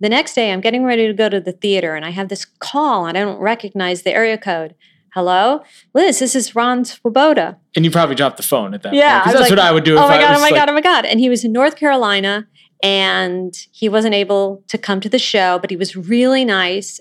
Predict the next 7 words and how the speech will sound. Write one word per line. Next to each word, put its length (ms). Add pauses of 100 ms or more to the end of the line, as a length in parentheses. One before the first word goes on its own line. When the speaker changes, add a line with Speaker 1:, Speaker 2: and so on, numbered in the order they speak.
(120)
Speaker 1:
and 420 (380)
he 160
sent 400
me 540
a, 400
a 340
picture, 600